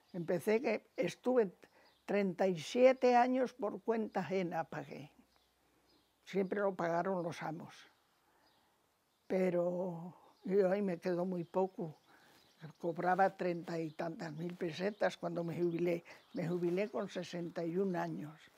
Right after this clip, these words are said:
porque me lo dijo el de la Seguridad Social.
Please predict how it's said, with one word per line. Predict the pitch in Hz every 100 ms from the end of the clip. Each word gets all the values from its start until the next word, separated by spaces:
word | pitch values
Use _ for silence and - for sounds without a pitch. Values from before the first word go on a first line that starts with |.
| _ _ - _ _ _ _ -
porque | 170 175
me | 165 165
lo | 170
dijo | 180 190 220 202
el | 190
de | 185
la | 175 156
Seguridad | - 165 165 170
Social. | 160 175 160 180 165 147